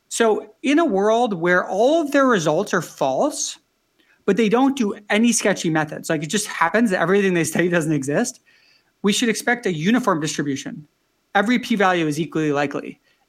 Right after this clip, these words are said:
And that's just sort of the nature, based on the definition of a p-value, that if there's no effects, you expect it to be uniformly distributed, right? Flat.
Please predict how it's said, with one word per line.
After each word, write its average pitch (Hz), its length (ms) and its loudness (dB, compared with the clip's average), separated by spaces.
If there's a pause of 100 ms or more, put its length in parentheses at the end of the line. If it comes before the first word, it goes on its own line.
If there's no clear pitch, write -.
(120)
And 165 320 0
that's 240 160 2
just 277 140 0
sort 277 100 2
of 214 100 2
the 190 80 0
nature, 175 400 0
based 170 220 0
on 175 60 0
the 151 80 0
definition 165 480 0
of - 20 -4
a 139 60 -4
p-value, 208 680 -2 (500)
that 165 420 -2
if 285 280 2
there's 214 240 2
no 185 120 2
effects, 330 540 -2
you 190 60 -2
expect 175 340 -2
it 151 100 -6
to - 80 -8
be 156 120 -4
uniformly 156 580 0
distributed, - 580 -6
right? 156 280 -4
Flat. 135 240 -2